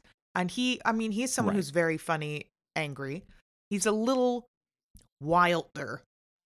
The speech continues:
Speaker 1: in his,
Speaker 2: Yes.
Speaker 1: uh, more off kilter than, than Hanks.
Speaker 2: You wanna get nuts? Let's
Speaker 1: Yeah,
Speaker 2: get
Speaker 1: exactly,
Speaker 2: nuts. The fact that
Speaker 1: exactly.
Speaker 2: that was our first, like, big movie of Bruce Wayne, and, like, that's the Bruce Wayne we got, I will never not love, of <laughs> Michael Keaton, just,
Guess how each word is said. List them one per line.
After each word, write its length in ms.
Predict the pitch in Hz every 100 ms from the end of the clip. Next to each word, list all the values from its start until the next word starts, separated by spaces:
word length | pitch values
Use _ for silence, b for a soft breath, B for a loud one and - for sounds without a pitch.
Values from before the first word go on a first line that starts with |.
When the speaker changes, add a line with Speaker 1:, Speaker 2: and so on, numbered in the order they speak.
| _ _
Speaker 1:
in 220 | 180 165
his, 420 | 160 156 131 - -
Speaker 2:
Yes. 460 | 214 - - - 180
Speaker 1:
uh, 120 | 175
more 360 | 175 190 202 -
off 420 | 160 151 - -
kilter 480 | - 151 117 101 - - _
than, 340 | 147 151 139 -
than 280 | 143 143 135
Hanks. 280 | 147 135 -
Speaker 2:
You 80 |
wanna 180 | 92 90
get 160 | 92 -
nuts? 500 | 98 135 - - - -
Let's 280 | 156 160 196
Speaker 1:
Yeah, 60 | 185
Speaker 2:
get 20 | 175 214
Speaker 1:
exactly, 400 | 180 185 151 139
Speaker 2:
nuts. 120 | - -
The 80 | -
fact 280 | 113 135
that 60 | - 139
Speaker 1:
exactly. 40 |
Speaker 2:
that 160 | 104 113
was 140 | 113
our 200 | 107 101 87 -
first, 520 | - - 117 120 -
like, 320 | 117 107 95 82
big 440 | 98 98 90 - _ _
movie 640 | 92 95 98 92 87 87 - -
of 180 | 87
Bruce 320 | 82 98 - -
Wayne, 380 | 92 87 85 -
and, 80 | 98
like, 120 | 92 -
that's 320 | 85 92 -
the 80 | 101
Bruce 240 | 95 92
Wayne 80 | 90
we 80 | 87
got, 240 | 87 87 95
I 40 |
will 100 | 90
never 220 | 87 90
not 240 | 85 85 -
love, 340 | 82 85 90 -
of 160 | 90 85
<laughs> 100 | 110
Michael 260 | - 131
Keaton, 520 | - - 95 101 104 117
just, 380 | - 113 -